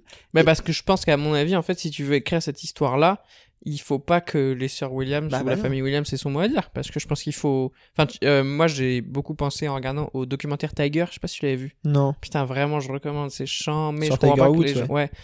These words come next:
Speaker 1: C'est, il dure, euh, c'est deux fois une heure, quoi.
Speaker 2: Mm.
Speaker 1: C'est un docu-docu.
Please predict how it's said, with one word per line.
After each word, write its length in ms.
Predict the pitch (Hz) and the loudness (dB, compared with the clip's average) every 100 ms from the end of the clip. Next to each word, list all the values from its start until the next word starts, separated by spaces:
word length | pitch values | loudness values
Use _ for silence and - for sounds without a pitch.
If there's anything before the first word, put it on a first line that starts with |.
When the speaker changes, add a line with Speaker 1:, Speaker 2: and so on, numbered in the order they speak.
| - - _ | -20 -20 _
Speaker 1:
C'est, 140 | - 165 | -6 -4
il 80 | 143 | 0
dure, 220 | 160 160 | 2 4
euh, 180 | 143 135 | 4 4
c'est 160 | 147 | -2
deux 160 | 135 165 | 0 0
fois 180 | 180 165 | 2 2
une 100 | 170 | 2
heure, 160 | 214 | 0
quoi. 160 | - 156 | 0 2
Speaker 2:
Mm. 240 | 143 156 - _ _ _ | 2 0 -4 _ _ _
Speaker 1:
C'est 140 | - 139 | -4 0
un 100 | 127 | 6
docu-docu. 640 | 151 - 170 147 220 - | 6 6 2 0 -2 -6